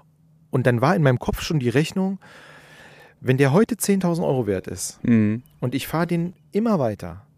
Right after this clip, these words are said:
Speaker 1: selbst gar nicht, wenn er todeskaputt geht, sondern einfach immer weiter, wird irgendwann am Ende dieser Entscheidung
Speaker 2: Hm.
Speaker 1: eine Null stehen. Also ich hab in dem Moment schon eingepreist, ich werde dieses Auto nie mehr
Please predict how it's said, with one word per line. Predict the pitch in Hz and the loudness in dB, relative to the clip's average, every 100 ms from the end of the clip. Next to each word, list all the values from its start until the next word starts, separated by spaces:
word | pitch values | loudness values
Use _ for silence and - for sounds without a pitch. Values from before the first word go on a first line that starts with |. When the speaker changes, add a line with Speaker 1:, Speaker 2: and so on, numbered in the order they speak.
| _ | _
Speaker 1:
selbst | - 135 - | 0 2 4
gar | 139 | 2
nicht, | 139 117 | 2 0
wenn | |
er | 127 110 | -2 -2
todeskaputt | - - 156 - - - 127 - | 4 4 4 0 -6 -4 -4 -2
geht, | 151 | -6
sondern | 127 131 | -4 -4
einfach | 147 165 | -4 -6
immer | 151 151 117 | -4 -2 0
weiter, | 123 127 92 | 0 -2 -4
wird | 117 - | -6 -4
irgendwann | 170 226 226 160 | -2 -2 0 -4
am | 135 | -4
Ende | - 202 220 | -2 -2 -2
dieser | 143 196 240 226 180 | -2 -2 -2 -4 -4
Entscheidung | 170 - 160 156 98 87 90 _ | -6 -2 0 0 -2 -8 -14 _
Speaker 2:
Hm. | - 110 104 104 - | -4 -2 -2 -6 -6
Speaker 1:
eine | 143 | -2
Null | 175 185 175 | 4 6 6
stehen. | - - 95 - _ - - | 2 -10 -10 -12 _ -20 -14
Also | - 117 | -10 -8
ich | 127 - | -6 -6
hab | - | -4
in | 160 | -2
dem | 131 202 | 0 0
Moment | 190 160 - | 0 -2 -4
schon | 135 | -6
eingepreist, | 135 175 190 - 190 196 - _ - _ _ | -4 -4 -4 -4 -4 -4 -8 _ -20 _ _
ich | - - 104 | -14 -6 0
werde | 131 170 | 2 2
dieses | 139 120 120 | -2 -4 -4
Auto | - 160 156 | -4 -4 -2
nie | 123 123 175 | -4 0 0
mehr | 156 123 135 175 | 0 0 0 -2